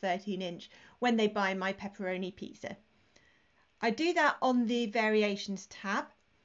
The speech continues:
So I click the add variation drop down, and I want to create variations from all attributes.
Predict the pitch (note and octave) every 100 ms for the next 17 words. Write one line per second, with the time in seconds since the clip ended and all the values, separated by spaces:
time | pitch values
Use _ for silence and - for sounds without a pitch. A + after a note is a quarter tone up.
0 | _ _ _ - G#3+ A3 A3 C4 D4 -
1 | C4+ C4+ B3+ - _ - D4 D4 B3+ A#3+
2 | A3+ A3 G#3+ A3 G#3+ A3 A3 - G#3+ G3+
3 | G3+ - G#3+ A#3+ B3+ G#3+ - - B3+ C4+
4 | - B3 A#3+ A3+ G3+ G#3 - G#3 - G3+
5 | G#3+ G#3 - - - - - D#3+ - -